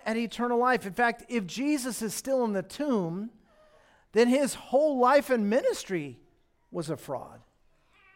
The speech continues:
Turn your Bibles to John chapter two. Just leave a, leave your finger there in First Corinthians. Go the Gospel of John, Matthew, Mark, Luke, John. Go to John chapter two.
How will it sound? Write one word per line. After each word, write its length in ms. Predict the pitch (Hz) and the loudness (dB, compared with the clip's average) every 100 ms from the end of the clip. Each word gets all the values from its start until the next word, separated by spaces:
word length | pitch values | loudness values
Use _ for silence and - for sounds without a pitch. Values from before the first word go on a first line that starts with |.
| 392 392 403 440 466 466 466 _ _ _ _ _ _ _ _ _ _ _ _ _ _ _ _ _ _ _ _ | _ -20 -20 -20 -20 -20 -20 _ _ _ _ _ _ _ _ _ _ _ _ _ _ _ _ _ _ _ _
Turn 180 | - 311 | -2 0
your 80 | 330 | 2
Bibles 340 | 262 247 220 | 2 2 2
to 120 | - 170 | -4 -6
John 400 | 151 196 185 165 | 0 2 2 0
chapter 340 | 185 165 165 | -2 -2 -6
two. 300 | - 175 151 | -10 -8 -6
Just 260 | 151 190 214 | -8 -10 -4
leave 180 | 190 | -2
a, 280 | 160 147 143 - | -2 -4 -4 -12
leave 200 | 202 185 | -10 -8
your 120 | 160 | -10
finger 320 | - 156 147 | -10 -12 -8
there 180 | 143 143 | -6 -6
in 60 | 131 | -6
First 260 | 151 143 | -10 -10
Corinthians. 420 | - 143 135 123 123 | -10 -12 -12 -14 -8
Go 300 | 165 175 170 - _ | -4 -4 -6 -16 _
the 120 | 170 | -10
Gospel 480 | 156 180 208 - 233 | 0 2 2 2 2
of 120 | 214 | 2
John, 480 | 147 185 170 165 226 - _ | 2 -2 0 -2 -6 -12 _
Matthew, 320 | 151 175 208 | -6 -6 -4
Mark, 260 | 196 190 185 | -2 -2 -2
Luke, 360 | 180 190 - | -2 -2 -6
John. 540 | - 196 165 147 170 247 - _ _ _ _ _ _ | -8 -4 -2 -4 -6 -10 -14 _ _ _ _ _ _
Go 160 | 196 | -2
to 80 | 202 | 0
John 460 | 160 - 190 214 240 | -2 -2 0 2 0
chapter 380 | - 220 220 220 | 0 -2 -2 -12
two. 440 | - 196 180 233 | -4 0 0 -2